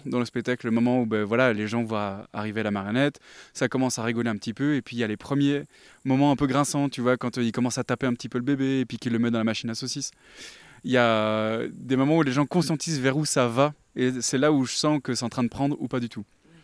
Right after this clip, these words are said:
Par exemple, j'ai déjà joué devant des parterres que d'enfants qui se bidonnent à fond.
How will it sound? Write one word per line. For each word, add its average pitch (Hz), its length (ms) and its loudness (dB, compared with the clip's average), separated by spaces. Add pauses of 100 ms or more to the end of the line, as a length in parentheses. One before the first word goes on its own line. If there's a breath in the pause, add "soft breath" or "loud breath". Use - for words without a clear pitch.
(580 loud breath)
Par 120 100 2
exemple, 123 240 4
j'ai 123 80 -4
déjà 117 140 2
joué 123 240 2
devant 120 160 2
des 113 80 0
parterres 110 360 -4
que 180 100 6
d'enfants 143 360 2 (300)
qui 127 100 -6
se - 140 -2
bidonnent 127 640 2 (180)
à 107 100 -6
fond. 165 200 -4